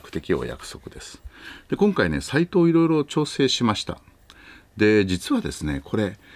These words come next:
えーと、家族三人で、はい、かなりの数打つことになりまして、で、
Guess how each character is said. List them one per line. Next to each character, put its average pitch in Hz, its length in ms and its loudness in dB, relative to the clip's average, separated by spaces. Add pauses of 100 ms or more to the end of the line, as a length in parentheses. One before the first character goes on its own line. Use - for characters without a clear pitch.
(200)
え 92 120 0
ー 90 60 0
と、 85 440 0 (320)
家 143 120 -2
族 135 180 0
三 131 220 4
人 123 180 4
で、 69 200 -4 (220)
は 82 200 -2
い、 71 60 0
か 139 120 2
な 123 140 4
り 80 120 2
の 69 80 -4
数 71 260 -6
打 80 120 0
つ - 140 -14
こ - 120 -10
と 67 120 -6
に 64 80 -6
な 67 80 -8
り 73 80 -4
ま 69 120 -4
し - 140 -8
て、 - 100 -6
で、 67 80 -12